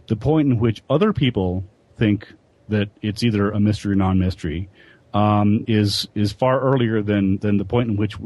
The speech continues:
you know, you or I would say, "You know what? Th-, th-, there's no more we can do with it." So, uh, you know, i-, in general, I found that, that, uh, the, and I hate to say this 'cause it sounds arrogant, but it's, it's mostly true,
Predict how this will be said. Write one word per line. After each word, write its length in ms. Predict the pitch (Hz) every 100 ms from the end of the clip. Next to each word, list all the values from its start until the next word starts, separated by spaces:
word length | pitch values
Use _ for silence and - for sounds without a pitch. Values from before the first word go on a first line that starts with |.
| -
you 100 | 117
know, 120 | 104
you 240 | 98 113 113
or 80 | 110
I 160 | 107
would 180 | 107 104
say, 400 | - 101 95 98 - - - _ -
"You 100 | 127
know 100 | 131
what? 300 | 131 131 127 - _ _ -
Th-, 120 | 117
th-, 240 | 123 113 110
there's 180 | 117 113
no 140 | 117
more 180 | 107 104
we 80 | 92
can 160 | 98 98
do 180 | 135
with 140 | 117 87
it." 160 | -
So, 360 | - 107 92 90 - - _ 90
uh, 280 | 101 104 107
you 120 | 110
know, 160 | 95 98
i-, 20 |
in 380 | 113 107 110 104
general, 520 | 113 139 127 110 104
I 100 | 98
found 400 | 92 107 101 98
that, 140 | 90 - _ _ _ _ 87
that, 340 | 95 90 -
uh, 360 | 98 87 95 -
the, 320 | 110 113 107 - - _ -
and 160 | 117 107
I 180 | 104 117
hate 180 | 131
to 60 | 113
say 200 | 143 143
this 160 | 104 104
'cause 160 | 101
it 60 | 98
sounds 260 | 104 104
arrogant, 580 | 120 123 117 95 92 98
but 180 | 98 92
it's, 220 | 95 -
it's 260 | 101 92 -
mostly 340 | 110 135 110 87
true, 400 | 175 185 90